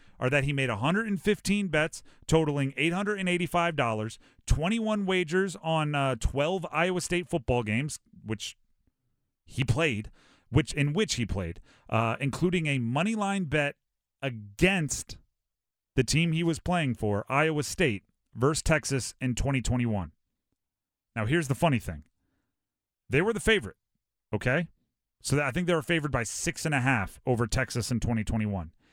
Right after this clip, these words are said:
He bet against them on the money line, meaning this isn't point shaving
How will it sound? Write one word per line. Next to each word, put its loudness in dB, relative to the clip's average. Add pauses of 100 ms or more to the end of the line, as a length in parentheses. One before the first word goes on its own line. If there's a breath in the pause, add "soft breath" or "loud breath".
(180 soft breath)
He -2
bet 0
against -2
them -2
on -4
the -2
money 2
line, -8 (380)
meaning 0
this -4
isn't -4
point -4
shaving 0